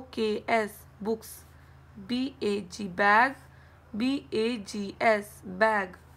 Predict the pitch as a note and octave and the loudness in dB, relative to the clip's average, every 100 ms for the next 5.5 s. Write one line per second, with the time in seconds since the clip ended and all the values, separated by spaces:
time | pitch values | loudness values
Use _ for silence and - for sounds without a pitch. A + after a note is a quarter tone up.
0 | - - F#3+ G3 G#3+ A3 B3+ D4+ - - | -20 -18 -4 4 4 4 2 -8 -20 -20
1 | - - - A#3 G3 C#4 D4+ D#4+ - A#3 | -20 -20 -18 -14 -4 0 0 -2 -2 0
2 | B3 C4+ - G3+ F#3+ - A3+ G#3 G#3 - | 0 -4 -2 -2 -6 -4 -2 -2 -4 -18
3 | - - - - A3+ A#3 G3+ F#3 F3 - | -20 -20 -20 -4 2 2 2 -4 -14 -20
4 | - - - - - A#3 A#3+ B3 - - | -20 -20 -20 -20 -6 -2 -2 -4 -10 -6
5 | - A3 A3+ B3+ | 4 4 4 -2